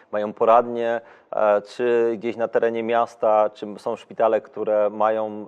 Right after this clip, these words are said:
e, szpit-, mają lokalizacje, e, rozłączne, tak? Czasami to jest odległość kilkudziesięciu nawet kilometrów. Mamy takie wdrożenia, gdzie pomiędzy jednym a drugim szpitalem, pomimo tego, że wchodziły w skład jednej jednostki,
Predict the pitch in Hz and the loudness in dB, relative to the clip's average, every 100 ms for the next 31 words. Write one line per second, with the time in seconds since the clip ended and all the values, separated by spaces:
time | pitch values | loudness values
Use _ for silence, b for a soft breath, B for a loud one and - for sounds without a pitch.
0 | - 107 104 101 - - - - 107 113 | -10 -6 -6 -6 -10 -20 -18 -10 -4 -2
1 | 110 107 - 117 107 113 - 110 104 b | -2 -4 -4 -2 0 -2 -2 -8 -8 b
2 | b b 104 101 110 107 135 127 - 110 | b b -4 0 0 2 2 0 -4 -6
3 | 104 104 104 _ - - _ _ _ _ | -4 -4 -4 _ -20 -20 _ _ _ _
4 | - - 104 104 - 104 104 104 101 98 | -8 -4 -4 -4 -6 -4 -4 -4 -6 -8
5 | - 117 104 110 107 - 110 - 110 107 | -8 -6 -4 -4 -4 -8 -14 -8 -4 -4
6 | 107 110 104 120 110 113 113 104 - 110 | -4 -8 -12 -12 -12 -6 -4 -4 -4 -4
7 | 120 131 123 117 B B B _ 104 104 | -2 -4 -8 -10 B B B _ -12 -6
8 | 104 - 104 98 b b b 95 104 98 | -8 -4 -6 -6 b b b -10 -8 -4
9 | 113 110 107 95 90 104 - 104 107 92 | -2 -2 -2 -4 -6 -6 -4 -8 -8 -6
10 | 107 107 107 104 107 104 95 - 107 107 | -4 -4 -4 -6 -6 -8 -12 -10 -2 0
11 | 104 104 107 _ _ - 113 113 107 110 | 0 -6 -12 _ _ -6 -4 -4 -4 -4
12 | 107 - 110 110 113 101 - 120 117 107 | -6 -6 -6 -4 -4 -6 -2 0 0 -2
13 | 113 113 113 113 - 110 | -2 -2 -4 -6 -8 -16